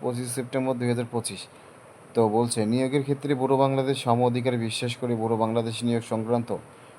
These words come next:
শর্তাবলীর যে কোনো অংশের সংশোধন, সংযোজন, যে কোনো আবেদনপত্র বাতিল অথবা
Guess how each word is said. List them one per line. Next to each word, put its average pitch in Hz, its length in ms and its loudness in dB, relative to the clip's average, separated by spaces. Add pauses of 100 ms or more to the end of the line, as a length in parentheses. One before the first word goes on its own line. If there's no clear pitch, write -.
শর্তাবলীর 131 600 2
যে 123 160 -2
কোনো 143 300 0
অংশের 120 260 0
সংশোধন, 120 540 0
সংযোজন, 117 540 -2
যে 143 200 -4
কোনো 143 240 2
আবেদনপত্র 117 580 0
বাতিল 113 380 0
অথবা 113 360 0